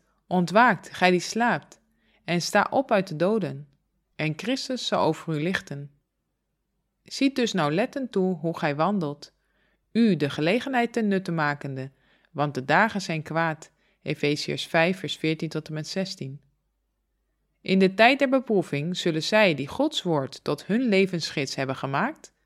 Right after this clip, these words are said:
herkenbaar zijn. In de zomer is er geen verschil tussen de altijd groene bomen en de andere. Maar wanneer de herfststromen komen,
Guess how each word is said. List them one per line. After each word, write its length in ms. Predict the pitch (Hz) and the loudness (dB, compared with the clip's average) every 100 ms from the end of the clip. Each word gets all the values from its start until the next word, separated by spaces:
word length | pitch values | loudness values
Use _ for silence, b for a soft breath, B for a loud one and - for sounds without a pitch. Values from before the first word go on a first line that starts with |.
| _ | _
herkenbaar 600 | 151 147 202 240 208 143 | -4 -2 0 2 2 2
zijn. 420 | - 131 131 139 _ _ _ _ _ _ _ _ _ _ _ _ | -2 -6 -8 -14 _ _ _ _ _ _ _ _ _ _ _ _
In 160 | - 175 | 0 2
de 100 | 170 | 4
zomer 480 | 190 214 165 - | 4 4 2 -2
is 180 | - 240 | -2 0
er 60 | 262 | 0
geen 220 | 220 180 | 0 -2
verschil 500 | 160 - 170 147 139 | -2 -2 -2 -2 -4
tussen 240 | - 156 147 | -4 -4 -4
de 120 | - | 0
altijd 440 | - 165 165 147 | 2 4 2 -4
groene 340 | - 180 180 151 | -4 0 0 2
bomen 460 | 156 156 143 135 - b b | 2 2 -2 -8 -12 b b
en 180 | - 160 | -2 0
de 80 | - | 4
andere. 520 | 151 151 135 127 139 _ _ _ _ | 2 2 -4 -8 -14 _ _ _ _
Maar 480 | 143 151 190 311 - | 0 4 4 2 -6
wanneer 280 | 151 165 170 | -2 0 2
de 60 | 151 | 0
herfststromen 760 | 143 202 - - 180 156 143 | 2 2 2 -2 0 -2 -2
komen, 420 | - 180 233 302 | 2 2 2 -4